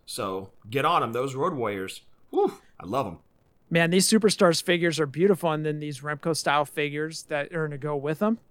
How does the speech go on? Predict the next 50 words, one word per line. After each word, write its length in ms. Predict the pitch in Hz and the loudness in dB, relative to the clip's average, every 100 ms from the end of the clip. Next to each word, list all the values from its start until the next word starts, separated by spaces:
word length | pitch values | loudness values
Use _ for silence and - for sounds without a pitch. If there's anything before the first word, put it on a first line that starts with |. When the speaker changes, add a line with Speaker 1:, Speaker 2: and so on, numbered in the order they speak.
| - | -2
Speaker 2:
Oh, 160 | 165 180 | 4 8
Speaker 1:
Yeah. 180 | 151 | 8
Speaker 2:
baby. 240 | 147 135 120 _ _ | 6 0 -6 _ _
Speaker 1:
Yeah, 280 | 131 139 110 | 0 0 0
if 160 | 131 131 | -4 -2
you're 120 | 170 | 0
doing, 280 | 165 190 185 | 2 0 2
like, 180 | 160 143 | 0 0
figure 320 | - 196 190 | 0 -2 -2
feds 380 | 190 190 180 175 | -4 0 0 0
or 80 | 165 | -2
anything 260 | 175 180 180 | -4 -6 -2
like 220 | 175 170 | 0 2
that, 400 | 180 190 185 - _ | 4 4 2 -4 _
you're 100 | 143 | -2
gonna 120 | 147 | 0
have 60 | 131 | 0
a 60 | 113 | 0
blast 380 | 101 127 123 113 | 0 0 0 -4
with 100 | 110 | -12
these 140 | 101 | -12
guys. 320 | 101 95 92 - _ _ _ _ _ - _ _ _ | -10 -10 -12 -18 _ _ _ _ _ -20 _ _ _
Speaker 2:
All 120 | - 233 | 6 8
right, 220 | 220 208 | 8 6
let's 220 | 240 240 - | 2 2 4
head 140 | 254 | 4
on 140 | 233 240 | 6 4
over 220 | 240 233 | 4 4
to 320 | - 240 240 | 2 0 0
Zombie 400 | 196 208 233 240 | 2 4 4 2
Sailor. 400 | 214 254 262 254 | 2 4 6 6
He 80 | 202 | 4
showed 260 | 185 233 220 | 4 4 6
off 180 | 214 208 | 6 4
his 340 | 190 220 190 - | 4 4 4 -4
articulated 720 | - 240 - 208 196 196 302 339 - _ _ _ | -10 -10 -8 -6 -2 2 2 0 -8 _ _ _
Brian 580 | 185 156 202 233 269 262 277 _ | -4 4 6 6 4 2 -2 _
Pillman. 540 | - 180 226 220 151 135 | -4 2 4 4 0 -2
He 160 | 131 | 0
will 120 | 185 180 | 2 2
come 200 | 196 202 | 2 4
with 200 | 185 - | 2 0
Kane. 540 | 196 190 160 214 302 _ _ _ _ _ - | 0 2 4 0 -2 _ _ _ _ _ -14
Not 320 | - 165 190 196 | 0 4 4 2
the 100 | 180 | 4
wrestler 380 | 214 226 190 | 6 6 4
Kane, 380 | 156 151 143 214 - | 0 -2 -2 -2 -2
but 160 | 160 - | -2 0
a 120 | 180 | 0
Kane. 420 | - 139 156 247 | -2 -6 -2 -4